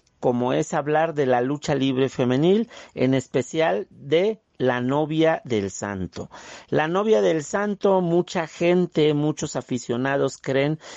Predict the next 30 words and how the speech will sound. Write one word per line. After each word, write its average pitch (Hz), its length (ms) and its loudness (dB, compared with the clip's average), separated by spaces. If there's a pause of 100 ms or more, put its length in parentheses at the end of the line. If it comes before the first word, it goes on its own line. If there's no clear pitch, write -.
(200)
que 123 160 0
realmente 143 1120 0
era 139 480 0
la 113 260 -2
novia 175 500 0 (220)
del 101 320 -2
santo, - 560 -8
y 127 140 2
no, 135 280 2 (540)
es 180 240 0
un 240 160 -2
personaje 170 840 -2
que 147 140 0
se 131 180 -6
hizo 151 500 -2 (520)
Aproximadamente 196 1000 0
en 175 80 2
el 160 100 2
año 170 260 -2
de 151 120 0
mil 175 240 0
novecientos 165 640 -2
cincuenta 127 720 -2
y 117 100 -4
seis, 143 480 -8 (400)
cuando 139 400 0
la 131 100 2
luchadora 131 800 0
Irma 175 500 4
González, 143 1080 -2